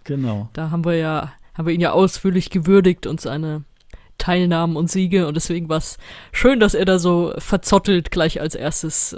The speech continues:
Speaker 2: äh, zu sehen und zu hören war. Ja, doch. Und gut, What's Another Year, hoffen wir mal, dass, äh, genau das so auch eintrifft.
Speaker 1: Ja,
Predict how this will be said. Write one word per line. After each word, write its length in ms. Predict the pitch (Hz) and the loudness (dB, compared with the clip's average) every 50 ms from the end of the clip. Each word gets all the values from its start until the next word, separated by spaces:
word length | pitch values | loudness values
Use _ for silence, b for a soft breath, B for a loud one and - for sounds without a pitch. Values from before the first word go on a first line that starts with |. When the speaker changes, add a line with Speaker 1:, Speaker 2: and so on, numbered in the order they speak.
| 196 | -12
Speaker 2:
äh, 220 | 190 - - 160 170 165 170 180 170 | -12 -10 -10 -10 -12 -12 -16 -18 -12
zu 160 | - - 175 | -10 -8 -4
sehen 300 | 160 160 214 220 208 196 | 2 4 4 4 4 2
und 120 | 180 170 - | 2 -2 0
zu 120 | - 170 | 0 0
hören 260 | 165 165 170 165 156 | 2 2 0 0 -4
war. 260 | 156 151 151 156 156 | -6 -8 -8 -10 -10
Ja, 120 | 160 156 156 | -10 -10 -10
doch. 180 | - - - | -12 -12 -12
Und 160 | - 147 165 - - B B B B B B B B B B | -12 -14 -14 -16 -20 B B B B B B B B B B
gut, 200 | - 196 185 151 | -2 0 4 6
What's 200 | 180 180 180 - | 6 6 6 6
Another 280 | 214 190 180 180 175 175 | 4 4 4 6 6 4
Year, 340 | 175 175 190 208 208 196 180 | 4 4 6 6 6 4 4
hoffen 240 | 185 175 - 185 | 0 0 0 0
wir 80 | 175 165 | 0 2
mal, 160 | 170 170 170 | 2 0 0
dass, 300 | 165 170 170 - - - | 0 -2 -2 -2 -6 -6
äh, 300 | - - 156 165 165 165 165 160 - _ _ _ - | -6 -6 -6 -6 -6 -6 -8 -10 -16 _ _ _ -8
genau 240 | - 170 160 156 160 | -6 -4 -2 -2 -2
das 220 | 160 165 156 - - | -2 -2 -2 -2 -2
so 120 | 170 156 | 0 0
auch 140 | 151 160 - | 0 -2 -2
eintrifft. 600 | - 143 165 175 - - 165 160 - - - - b b b b b b | 0 0 0 0 0 -2 -4 -4 -6 -12 -16 -16 b b b b b b
Speaker 1:
Ja, 280 | 151 143 127 117 - | 2 2 2 2 0